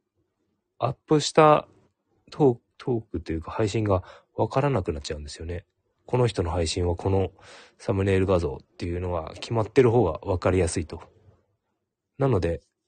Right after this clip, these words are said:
僕も途中からサムネイル作るのやめて、ま、あの、同じもの、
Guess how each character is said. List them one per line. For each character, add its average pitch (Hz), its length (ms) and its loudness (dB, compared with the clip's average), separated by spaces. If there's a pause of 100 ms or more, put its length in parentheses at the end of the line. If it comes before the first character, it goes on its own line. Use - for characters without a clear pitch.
(920)
僕 120 180 -6
も 113 160 2
途 107 160 -4
中 113 260 0
か 107 120 4
ら 101 220 4 (480)
サ - 160 -8
ム 117 140 0
ネ 107 140 2
イ - 20 0
ル 98 80 0
作 - 240 0
る 98 60 2
の 82 100 -2
や 80 140 -2
め 80 100 -4
て、 - 380 -12 (1000)
ま、 101 160 -4 (320)
あ - 140 -18
の、 85 180 -6
同 104 120 0
じ 95 100 -2
も 92 120 0
の、 98 140 -4